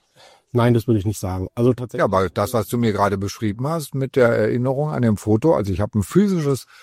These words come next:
Speaker 2: Produkt, wo mein Na-, mein Name draufsteht und die Menschen heben sich das auf, ist die gleiche Nummer wie der Kugelschreiber, den ich jeden Tag, oder die Kaffeetasse, die ich liebe. Das heißt, ihr seid eigentlich, äh, eine Art von Werbemittel und für mich als Marketingleiter durchaus interessant.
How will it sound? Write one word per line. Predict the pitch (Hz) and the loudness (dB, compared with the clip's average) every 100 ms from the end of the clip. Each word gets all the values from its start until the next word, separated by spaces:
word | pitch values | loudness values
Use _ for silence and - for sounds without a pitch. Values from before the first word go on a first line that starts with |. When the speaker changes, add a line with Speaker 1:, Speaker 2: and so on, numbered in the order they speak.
| - _ | -20 _
Speaker 2:
Produkt, | - 104 156 185 | -2 2 2 2
wo | 123 | 2
mein | 113 104 | 4 4
Na-, | 95 - 101 - | 2 0 -6 -2
mein | 104 95 90 | 2 2 4
Name | 87 92 120 | 4 4 2
draufsteht | 123 139 147 - 170 170 - | 2 0 0 -4 -4 -4 -2
und | 139 | -4
die | 131 | -2
Menschen | 117 107 127 131 131 - - | 0 -2 -2 -4 -6 -6 0
heben | 98 127 123 | 2 2 0
sich | 110 | -2
das | 113 92 | -4 -4
auf, | 107 98 131 - - - _ | 0 2 2 0 -20 -20 _
ist | - 131 - - | -4 -4 -4 -8
die | 127 | -4
gleiche | 117 95 101 127 | 2 2 2 0
Nummer | 123 127 | 0 -2
wie | 143 | 0
der | 147 | -2
Kugelschreiber, | 127 202 208 160 92 92 101 127 | -2 -6 -8 -6 -2 2 4 4
den | 131 113 | 2 0
ich | 110 | 0
jeden | 117 107 107 | 0 0 0
Tag, | 107 | 0
oder | 117 101 98 | 2 2 0
die | |
Kaffeetasse, | 107 131 131 160 104 104 | 0 -2 -2 0 0 0
die | 101 95 | -2 -2
ich | 87 | -2
liebe. | 107 101 110 135 - - - - | 0 2 4 2 0 -20 -20 -12
Das | - 104 | -4 -4
heißt, | 110 107 117 | -2 -4 -6
ihr | - 95 | -4 0
seid | 90 78 | 0 -2
eigentlich, | - 87 90 123 131 123 | -4 -6 -4 -4 -4 -6
äh, | - 156 151 | -4 -2 0
eine | 156 160 | 0 -2
Art | - 135 | -4 -6
von | - 175 | -4 -2
Werbemittel | 165 156 117 92 123 139 160 _ _ | 2 2 2 0 0 -2 -2 _ _
und | 139 120 | -4 -2
für | - 123 143 - | 2 4 4 2
mich | - 113 151 - | -2 -2 -2 -4
als | - 107 | -6 -2
Marketingleiter | 107 95 - 139 139 135 151 | 0 0 -2 -2 0 0 0
durchaus | 135 113 110 127 | 0 2 2 0
interessant. | 131 151 165 - 147 - | -2 -2 -2 0 0 0